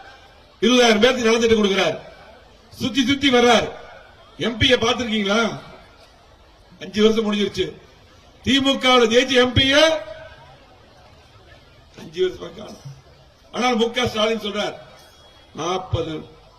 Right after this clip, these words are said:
நாடாளுமன்ற உறுப்பினர் திமுக ஜெயிக்கும்னு சொல்றார்.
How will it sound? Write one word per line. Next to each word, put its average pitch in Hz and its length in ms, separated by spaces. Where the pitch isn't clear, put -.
நாடாளுமன்ற 160 540
உறுப்பினர் 208 360
திமுக 180 440
ஜெயிக்கும்னு 170 360
சொல்றார். 135 240